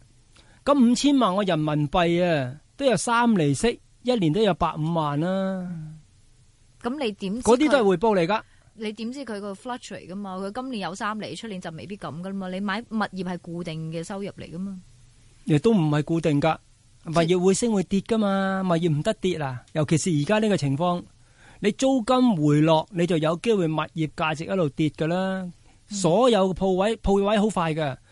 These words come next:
Speaker 1: 係睇你加租加咗幾多嘅。
Speaker 2: 嗯。
Speaker 1: 譬如點解以前啲人瘋狂追鋪位呢？譬如呢個鋪位原來十萬蚊租嘅，
Speaker 2: 嗯。
Speaker 1: 哇，啲人花一億去買，
Speaker 2: 嗯。
Speaker 1: 你計嚟，哇，有冇搞錯啊？花一億去買十萬蚊嘅鋪，
Speaker 2: 係。
Speaker 1: 轉頭佢租二十萬。
Speaker 2: 嗯，租到又冇問題。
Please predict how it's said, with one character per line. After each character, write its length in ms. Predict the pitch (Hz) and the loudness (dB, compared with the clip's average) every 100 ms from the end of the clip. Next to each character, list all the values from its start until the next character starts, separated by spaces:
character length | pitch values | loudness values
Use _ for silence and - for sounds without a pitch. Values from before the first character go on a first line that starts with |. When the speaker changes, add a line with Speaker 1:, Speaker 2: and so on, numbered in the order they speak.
| - | -20
Speaker 1:
係 100 | - 170 | -6 0
睇 100 | 220 | 0
你 80 | 208 | 2
加 160 | 214 | 0
租 120 | 214 | 0
加 160 | 214 202 | 0 0
咗 100 | 185 | 0
幾 160 | 160 156 | 0 0
多 260 | 175 156 | 0 0
嘅。 140 | 139 131 | -4 -8
Speaker 2:
嗯。 340 | - 214 208 196 | -6 -4 -4 2
Speaker 1:
譬 80 | 202 | 2
如 60 | |
點 160 | 185 277 | 4 2
解 100 | 262 | 2
以 140 | 214 | 0
前 200 | 208 160 | 0 0
啲 60 | 160 | 2
人 100 | 214 | 0
瘋 180 | 190 233 | 0 -2
狂 220 | 151 131 | -2 -4
追 240 | - 226 196 | 0 0 0
鋪 220 | - 175 | 0 0
位 200 | 160 170 | 2 2
呢？ 80 | 208 | 2
譬 120 | 175 | 2
如 60 | |
呢 120 | 156 208 | 2 2
個 60 | |
鋪 160 | 170 160 | 2 2
位 120 | 170 | 2
原 100 | 180 | 0
來 80 | 139 | -2
十 100 | 127 | -4
萬 160 | 147 151 | -4 -2
蚊 240 | 180 202 - _ _ _ | -2 -4 -6 _ _ _
租 180 | 208 185 | 2 4
嘅， 180 | 160 120 - | 2 0 -10
Speaker 2:
嗯。 240 | 202 180 180 _ _ | -12 -12 -16 _ _
Speaker 1:
哇， 140 | 196 | 2
啲 100 | 180 | 4
人 100 | 247 | 2
花 140 | 160 226 | 2 2
一 40 | |
億 200 | 240 233 | 2 0
去 120 | 208 | 0
買， 280 | 175 156 165 - _ | 0 0 -2 -8 _
Speaker 2:
嗯。 260 | 202 185 175 | -12 -12 -6
Speaker 1:
你 100 | 220 | -6
計 180 | - 233 | 0 2
嚟， 100 | 170 | 4
哇， 160 | 185 180 | 2 0
有 40 | |
冇 100 | 180 | -2
搞 260 | 160 147 202 | -2 -2 -2
錯 160 | 185 | 0
啊？ 100 | 180 | -2
花 120 | 165 | -2
一 60 | 196 | -2
億 240 | 202 196 202 _ - | 0 0 -2 _ -6
去 60 | |
買 140 | 170 170 | -2 0
十 100 | 170 | 0
萬 160 | 151 | -2
蚊 120 | 170 208 | 0 2
嘅 60 | |
鋪， 240 | 170 196 214 - | 2 0 -2 -14
Speaker 2:
係。 260 | 185 170 | -16 -16
Speaker 1:
轉 160 | 175 220 | 0 2
頭 60 | 170 | 4
佢 120 | 185 | 2
租 100 | 262 | 0
二 80 | 214 | 0
十 140 | 156 | 2
萬。 200 | 160 139 - _ _ _ _ | 0 -2 -10 _ _ _ _
Speaker 2:
嗯， 300 | 208 202 180 175 _ _ | -12 -12 -12 -18 _ _
租 200 | 247 240 | -8 -6
到 120 | 208 | -6
又 80 | 185 | -6
冇 120 | 160 | -8
問 160 | 151 | -12
題。 60 | 147 | -12